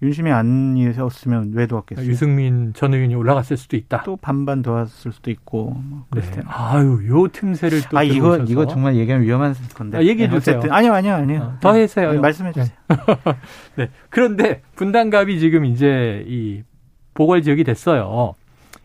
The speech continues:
Speaker 2: 그러다 보니까 안철수 인수위원장이 오월 구 일에 <laughs> 인수위원장 임기가 끝이에요.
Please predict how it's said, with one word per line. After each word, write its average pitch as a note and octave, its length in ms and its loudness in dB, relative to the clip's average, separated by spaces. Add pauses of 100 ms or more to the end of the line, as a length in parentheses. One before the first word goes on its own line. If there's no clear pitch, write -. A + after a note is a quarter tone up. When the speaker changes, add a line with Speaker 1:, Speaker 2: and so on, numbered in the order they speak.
(120)
Speaker 2:
그러다 D#3+ 280 2
보니까 D#3 560 0 (1040)
안철수 B3 800 0
인수위원장이 C#3+ 960 0 (680)
오월 G#3 340 4
구 D#3+ 200 0
일에 D3+ 400 2
<laughs> - 20 -20
인수위원장 E3 580 2
임기가 C3 380 -2
끝이에요. E3 600 2